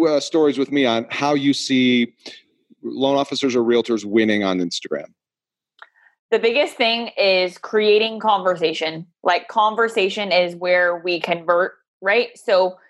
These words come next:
Speaker 2: the ability to create conversation with people who we may not have the opportunity to physically go sit in an office and meet with is the value in that for me. Um, you know, I would say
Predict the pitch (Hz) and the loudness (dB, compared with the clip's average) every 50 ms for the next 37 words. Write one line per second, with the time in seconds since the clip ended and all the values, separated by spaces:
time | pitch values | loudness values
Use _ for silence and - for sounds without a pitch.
0 | _ _ _ _ 208 202 202 196 180 185 196 208 220 226 226 233 226 220 208 - | _ _ _ _ 0 0 0 0 2 2 2 2 4 2 0 0 -2 -6 -8 -2
1 | 247 214 196 190 - - 202 190 190 185 196 196 190 - 208 208 202 190 185 190 | 0 0 0 0 -2 -2 0 2 2 2 2 0 -2 0 0 0 0 2 0 -2
2 | 185 - 202 185 180 190 180 175 175 175 - - 202 185 185 190 185 180 175 190 | 0 2 0 0 2 0 0 0 0 -2 -2 -8 -8 -2 2 2 2 2 2 0
3 | 185 180 175 175 170 175 180 185 185 185 185 175 175 180 175 - - 175 175 170 | 0 0 -2 -2 -2 0 0 0 0 0 0 0 2 2 0 0 -2 0 0 2
4 | 165 170 165 165 - _ _ _ - 185 185 175 170 190 180 185 196 185 190 180 | 2 2 -2 -4 -12 _ _ _ -2 0 0 0 0 -2 -4 -4 -2 -2 0 0
5 | 180 175 - 196 180 170 - _ _ 208 196 185 180 196 190 196 196 190 180 160 | 0 0 0 0 0 0 -4 _ _ 0 0 2 0 -2 0 0 -2 -2 0 2
6 | 196 185 180 175 - - 196 - 156 175 170 170 143 170 175 190 190 185 196 175 | 2 2 2 0 -2 0 0 2 2 2 0 0 0 0 0 0 -2 -2 -2 -4
7 | 170 170 170 175 175 - 190 202 226 233 - _ _ _ _ _ _ _ _ _ | -4 -2 -2 -2 0 2 2 2 2 2 -2 _ _ _ _ _ _ _ _ _
8 | _ - 190 185 175 170 165 165 - - _ - 170 165 170 165 175 175 170 156 | _ -2 0 0 2 0 -2 -6 -10 -18 _ -10 -4 -4 -2 0 0 0 2 2
9 | 160 156 151 147 147 147 - - - 165 165 160 151 147 151 160 - - _ 208 | 0 -2 -2 -2 -2 -4 -2 -2 -4 -2 0 0 0 0 0 -2 -2 -4 _ -2
10 | 202 208 220 220 226 247 262 254 _ _ _ _ _ _ - 180 175 170 160 156 | -2 0 0 0 2 0 0 -2 _ _ _ _ _ _ 0 0 2 2 0 -2
11 | - - _ - 190 185 180 175 170 - - _ _ 190 196 202 196 196 190 190 | -6 -14 _ -6 -2 0 0 0 0 -2 -6 _ _ 0 2 2 2 0 -2 -2
12 | - 202 185 185 180 180 175 175 175 175 175 | 0 2 2 2 2 0 -2 -4 -6 -8 -10